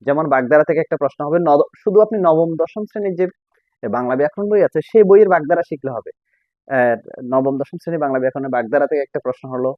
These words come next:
বাক্য সংকোচন থেকে সমার্থক শব্দ, বিপরীত শব্দ, আহ, কারক বিভক্তি, সমাস, প্রকৃতি প্রত্যয়, তারপর হচ্ছে কি, আহ, আহ, আর কি আছে, পদ প্রকরণ, আহ,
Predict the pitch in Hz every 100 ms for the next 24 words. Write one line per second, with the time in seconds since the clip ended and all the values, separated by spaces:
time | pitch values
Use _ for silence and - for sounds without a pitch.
0 | _ _ 120 113 - 131 135 135 131 131
1 | 123 120 135 135 _ _ _ - 143 135
2 | - 131 - 120 127 131 139 _ _ -
3 | 127 147 143 139 - 131 135 131 135 _
4 | _ _ _ - 131 127 123 123 - 143
5 | 135 127 135 131 131 - 131 135 - _
6 | - 131 131 127 127 _ _ - 131 -
7 | 143 143 139 135 - 131 139 - _ _
8 | _ _ 131 117 127 131 - 135 139 139
9 | - 120 123 110 101 101 - - _ 117
10 | 107 104 98 82 80 - 127 - 139 -
11 | 120 - 139 131 - 113 - 135 143 -
12 | _ _ _ _ _ _ - 117 110 110
13 | 107